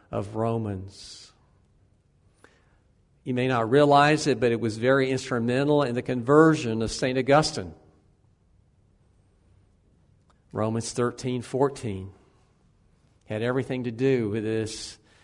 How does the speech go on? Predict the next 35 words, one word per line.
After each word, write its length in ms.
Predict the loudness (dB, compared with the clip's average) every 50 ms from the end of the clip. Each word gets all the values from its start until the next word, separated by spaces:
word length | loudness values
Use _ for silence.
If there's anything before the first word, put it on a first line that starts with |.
| _ _ _ _
hi-, 240 | -6 -6 -4 -4 -4
his 260 | -4 -4 -4 -4 -4
conversion. 880 | -4 -6 -6 -2 0 4 6 6 8 6 6 4 0 -4 -4 -4 -6 -6
And 640 | -6 -6 -4 -4 -2 -2 -2 -4 -4 -6 -8 -8 -10 -12 -16 _ _ _ _ _ -8
if 140 | -6 -4 0
you 60 | 2
look 220 | 4 4 4 4
down 280 | 2 0 0 0 -2 -2
through 160 | -4 -4 -6
church 320 | -4 -2 -2 -2 -2 -2
history, 360 | 0 0 0 0 0 -2 -2 0
what 220 | 0 -2 -2 -2
you 60 | -4
would 100 | -6 -6
find 340 | -4 -2 -2 0 0 0 -2
is 100 | -4 -4
there 100 | -4 -4
are 20 |
very 300 | -2 0 0 0 0 0
few 180 | -2 -4 -6 -8
people 400 | -4 0 2 2 2 2 0 -2
in 120 | -2 0
all 220 | 0 2 2 2 0
of 80 | -2
church 300 | -4 -6 -6 -6 -6 -6 -6
history 360 | -6 -6 -6 -6 -6 -6 -4
that 80 | -4 -4
have 100 | -4 -4
had 240 | -4 -4 -4 -4
as 140 | -4 -6 -6
much 240 | -6 -6 -8 -8 -10
influence 560 | -10 -8 -8 -8 -8 -8 -8 -6 -6 -6 -6
and 100 | -6 -4
impact 480 | -4 -4 -4 -6 -6 -6 -6 -6 -6 -6
as, 300 | -6 -6 -6 -8 -10